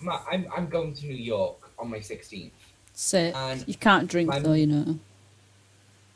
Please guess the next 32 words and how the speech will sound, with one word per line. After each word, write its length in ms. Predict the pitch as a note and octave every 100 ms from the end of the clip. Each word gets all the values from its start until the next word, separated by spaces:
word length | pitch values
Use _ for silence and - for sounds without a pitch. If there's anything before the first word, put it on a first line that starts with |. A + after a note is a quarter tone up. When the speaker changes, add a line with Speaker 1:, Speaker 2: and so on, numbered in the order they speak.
| -
Speaker 1:
Yeah, 160 | G#2
not 220 | G#2 G#2
in 160 | F#2+ G2
New 100 | F#2
York. 300 | F2+ E2+ D2+ - - - -
And 100 | D#3
my 60 | D#3
Speaker 2:
Yeah, 60 |
you 60 | E3
Speaker 1:
mother 200 | E3 -
Speaker 2:
can't 280 | C4+ B3 A3+
in 60 | G#3
Speaker 1:
said 60 |
Speaker 2:
America, 460 | G#3 A3 G#3+ - F3
it's 160 | E3
twenty-one 560 | - G#3+ F#3+ F3+ F#3+ F#3+
legal 380 | F3+ F3+ F3+ F3
age. 400 | E3+ E3+ F3+ - - _ - _ _ _ _ _ _ _ _
Speaker 1:
And 120 | D3+
my 60 | D#3
mother 260 | E3+ F3+ F3+
said 420 | E3+ B2+ A#2 -
that 360 | C3+ A#2 A2 - _ _ -
she 220 | C3+ D3
will 300 | C3+ C3 A#2+
let 340 | G#2 B2+ A2 G#2+
me, 420 | A2+ A#2 A#2 G2 A2
uh, 200 | A2+ A2
go 580 | G#2+ A2+ A2 A2 G#2 -
see 360 | - - A#2+ A2
Yari. 520 | G#2+ A2 A#2 C3 G3 - - -
Speaker 2:
Yeah. 340 | G3+ D#3+ E3